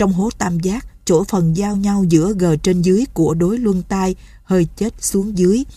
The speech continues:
Chủ trị, viêm xương chậu, đau lưng. Tên huyệt tai trong gốc hố, tên huyệt và tên thường dùng,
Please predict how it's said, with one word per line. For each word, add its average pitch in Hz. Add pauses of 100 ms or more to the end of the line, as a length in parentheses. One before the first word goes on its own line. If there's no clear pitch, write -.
(500)
Chủ 170
trị, 165 (240)
viêm 208
xương 208
chậu, 147 (280)
đau 170
lưng. 170 (3250)
Tên 220
huyệt 190 (140)
tai 214 (200)
trong 185
gốc 208
hố, 202 (300)
tên 226
huyệt 180 (140)
và 160
tên 185
thường 151
dùng, 156